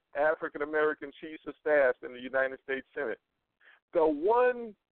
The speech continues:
chief of staff that is African American in the United States Senate is not chief of staff for Cory Booker, the Democrat, one Democratic senator. The Democrats,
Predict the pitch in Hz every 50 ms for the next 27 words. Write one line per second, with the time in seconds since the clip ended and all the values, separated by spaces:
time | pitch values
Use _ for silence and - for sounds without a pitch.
0 | _ _ - 233 226 220 214 - - 190 170 - _ _ - 202 190 175 151 120
1 | 101 98 - _ _ - 135 143 151 147 131 156 165 185 196 196 - 185 180 -
2 | 180 175 170 165 165 160 147 139 131 - - 127 113 113 _ _ _ _ _ -
3 | 165 165 165 151 147 151 151 156 160 170 180 180 175 151 _ - 170 165 165 -
4 | _ _ - 175 156 139 127 - _ _ _ _ _ - 202 208 180 147 156 190
5 | 196 196 180 - _ _ - 202 190 185 - - 180 - _ - 170 147 139 123
6 | 123 123 - _ _ _ _ _ _ - 139 - - 151 147 139 131 131 123 107
7 | 123 117 107 - 104 95 90 - _ _ _ _ _ _ - 117 104 - 131 127
8 | 117 117 - - - _ _ - 110 131 135 131 120 110 110 117 107 107 104 -
9 | 110 101 98 101 - - 104 87 87 92 - - _ _ _ _ _ _ _ _
10 | _ _ _ _ _ _ _ _ _ _ _ _ _ _ _ _ _ _ _ _
11 | _ _ _ _ _ _ _ - 160 147 131 - - 202 226 226 226 208 - -
12 | 170 147 127 101 90